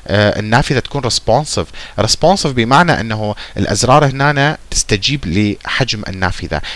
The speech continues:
يعني من تكبرها ممكن الازرار تكبر، ومن تصغرها ممكن الازرار تصغر. آه، طبعا هم ممكن تعمل الازرار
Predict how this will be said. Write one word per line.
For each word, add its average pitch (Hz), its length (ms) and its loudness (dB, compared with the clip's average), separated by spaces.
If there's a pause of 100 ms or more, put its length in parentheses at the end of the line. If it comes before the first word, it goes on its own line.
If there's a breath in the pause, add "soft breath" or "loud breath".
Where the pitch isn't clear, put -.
(120)
يعني 95 120 4
من 104 140 -4
تكبرها 143 560 2 (380)
ممكن - 400 2
الازرار 101 400 2
تكبر، 135 440 2 (360 loud breath)
ومن 110 160 -6
تصغرها 135 540 2
ممكن 120 380 -6
الازرار 98 380 -2
تصغر. - 380 -8 (500 loud breath)
آه، 113 140 4
طبعا 147 400 4
هم 147 80 0
ممكن 156 360 2
تعمل 139 260 4
الازرار 123 460 2